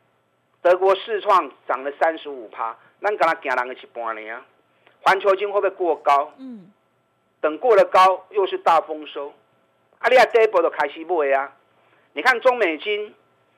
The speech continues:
Speaker 1: 咱一百四十三就开始讲啊，每天讲，每天讲，每天讲，你有买无？
Speaker 2: 嗯。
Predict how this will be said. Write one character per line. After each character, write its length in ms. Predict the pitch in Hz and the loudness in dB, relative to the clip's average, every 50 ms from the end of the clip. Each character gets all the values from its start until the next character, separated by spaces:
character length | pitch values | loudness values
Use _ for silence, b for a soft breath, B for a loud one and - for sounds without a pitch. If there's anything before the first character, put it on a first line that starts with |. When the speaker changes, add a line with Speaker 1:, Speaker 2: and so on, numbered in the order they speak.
| _ - | _ -2
Speaker 1:
咱 120 | - 233 233 220 | -2 -2 -2 -2
一 40 | - | -6
百 200 | - - 226 214 208 | 0 2 2 2 2
四 60 | - | 0
十 200 | 156 180 165 - | 0 0 0 2
三 140 | - 185 185 | 2 -2 0
就 80 | 170 - | -2 -2
开 160 | - 151 139 | -4 -4 -6
始 140 | - 160 160 | -6 -6 -14
讲 180 | - - 131 123 113 98 | -6 0 0 0 0 0
啊， 120 | 90 87 - b b b b b | -12 -20 -20 b b b b b
每 160 | 151 165 175 | -8 -6 -4
天 200 | 175 262 262 247 | -2 -2 -2 0
讲， 140 | 220 214 180 | 2 2 2
每 140 | 170 170 175 | 2 -2 -4
天 180 | 185 247 247 233 | -4 -4 -4 0
讲， 160 | 214 185 175 | 0 0 0
每 120 | 165 165 | 0 -4
天 200 | 170 214 220 226 220 | -2 -2 -2 -2 0
讲， 240 | - 175 135 143 190 | 0 0 0 0 -2
你 60 | 262 | -2
有 100 | 262 202 | -2 0
买 220 | 196 269 254 208 | 4 6 6 6
无？ 280 | 175 170 151 123 101 - 302 | 8 6 6 4 2 -2 -12
Speaker 2:
嗯。 720 | 359 370 370 359 320 277 247 208 180 165 170 170 - 262 | -20 -18 -16 -14 -12 -12 -12 -12 -12 -12 -14 -14 -16 -16